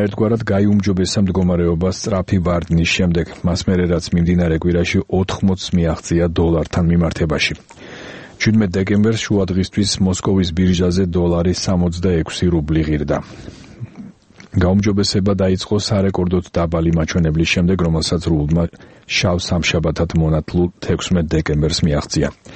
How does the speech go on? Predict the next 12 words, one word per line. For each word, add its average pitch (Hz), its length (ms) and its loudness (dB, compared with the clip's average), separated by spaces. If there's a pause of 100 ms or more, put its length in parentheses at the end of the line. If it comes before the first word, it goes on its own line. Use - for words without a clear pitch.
(400)
რუსეთის 98 500 0
ფინანსთა 92 460 0
სამინისტროს 90 680 0
თანახმად, 92 480 0
რუბლის 90 380 2
გასამყარებლად 90 800 0
ის 92 140 0 (180)
უცხოურ 90 480 0
ვალუტას 78 540 0 (100)
ყიდის. 82 380 -2 (720)
მიმდინარე 90 480 2
წელს 92 300 -2